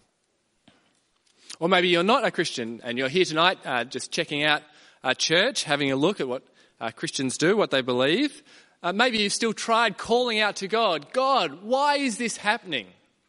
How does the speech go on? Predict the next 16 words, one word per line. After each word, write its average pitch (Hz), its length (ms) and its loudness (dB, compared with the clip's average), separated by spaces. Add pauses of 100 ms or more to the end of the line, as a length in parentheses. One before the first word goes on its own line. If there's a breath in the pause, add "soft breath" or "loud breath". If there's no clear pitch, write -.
(520)
Make 262 360 2
this 277 180 0
stop, - 680 -2
God." 98 420 -4 (2250)
But - 360 -4 (120)
you've 120 160 -6
had 113 260 -4
no 110 100 -4
answer, 117 520 -6 (760)
no 131 180 4
change 113 800 0 (340 soft breath)
to 120 120 -8
whatever 113 400 0
is 107 220 -10
going 107 280 -6
on. 107 380 -14